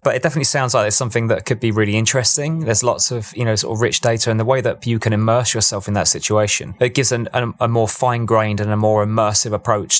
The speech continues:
to, to peer feedback, where it becomes more than just words, which is great. So that sounds amazing, actually. I, I think lots of people are gonna be really interested in hearing that. Do you have anything, anything coming up on the horizon?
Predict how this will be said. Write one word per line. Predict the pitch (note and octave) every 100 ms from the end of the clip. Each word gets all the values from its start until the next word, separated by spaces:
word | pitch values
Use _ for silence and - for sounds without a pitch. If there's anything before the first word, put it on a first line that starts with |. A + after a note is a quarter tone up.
| -
to, | G#2+ G2+ G2 - -
to | - G#2
peer | - C3+
feedback, | - A2+ G2+ D#2 - -
where | A2+
it | G#2+
becomes | B2 A#2 A2
more | A#2+ B2
than | A2
just | G#2+ G2+
words, | A#2+ B2+ D#2+ -
which | A2+ G#2
is | G#2
great. | - C#3+ F2 -
So | D3
that | F3 -
sounds | G#3 E3+
amazing, | F3 A3 E3+ G#2+ F#2
actually. | F2+ - B2
I, | D3 B2+ -
I |
think | - C3 A#2
lots | B2+ A#2+
of | -
people | A#2+
are |
gonna | B2 A#2+
be |
really | A#2
interested | A#2 A2+ -
in | A2+
hearing | G#2 C#3 A2+
that. | F#2 G#2 - _ _
Do | C3+
you | D3
have |
anything, | D3+ D#3 E3 D#3+
anything | D#3 D#3+ D#3+
coming | D#3+ E3
up | E3
on | E3+
the | E3
horizon? | E3 E3 D#3+ F3+